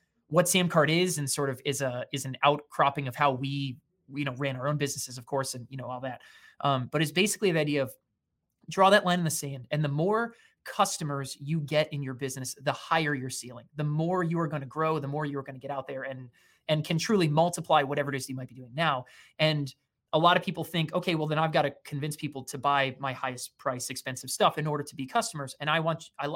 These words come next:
I really love being able to help people flip that on their head, right? And I'm saying someone that spends a dollar with you is a customer. And that is another oppor-, a, an e-, an enormous opportunity for you to take that dollar and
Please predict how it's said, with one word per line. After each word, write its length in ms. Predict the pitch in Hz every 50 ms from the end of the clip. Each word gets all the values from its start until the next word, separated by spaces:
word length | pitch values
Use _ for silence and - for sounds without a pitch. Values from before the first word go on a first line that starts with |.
| - -
I 100 | 151 147
really 260 | 156 170 190 175 165
love 260 | 151 156 160 156 143
being 140 | 139 147 147
able 120 | 143 131 -
to 60 | 131
help 240 | - 156 151 147 -
people 220 | - - - 135
flip 300 | 131 - - 160 151 -
that 100 | 139 131
on 100 | 131 131
their 120 | 147 127
head, 240 | - - 117 120 - _ _ _ _ _ _ -
right? 220 | 147 143 143 143 -
And 100 | 139 143
I'm 120 | 156 170
saying 320 | 160 - 165 147 139 131 131
someone 320 | - - 180 185 202 196
that 100 | 170 -
spends 240 | - - 170 165 143
a 40 | 135
dollar 360 | - 139 131 139 147 147 139
with 160 | 135 127 -
you 120 | 131 123 117
is 140 | - 127 131
a 40 | 135
customer. 520 | _ - - 127 - - - 131 127 113 - _ _ _ _ -
And 120 | 143 147 156
that 80 | 156
is 80 | 151 147
another 300 | 151 147 156 151 147 147
oppor-, 320 | 147 139 139 131 139 139 143
a, 140 | - -
an 100 | 160 160
e-, 260 | 156 151 143 139 139 -
an 80 | - 151
enormous 500 | 151 151 160 180 190 208 208 202 185 -
opportunity 540 | 190 160 156 165 - - - 170 151 143 131
for 120 | - 139
you 120 | 139 143 135
to 80 | 131
take 240 | - - - 143 -
that 160 | 143 131 -
dollar 320 | - 139 135 135 131 131 123
and 180 | 123 151 156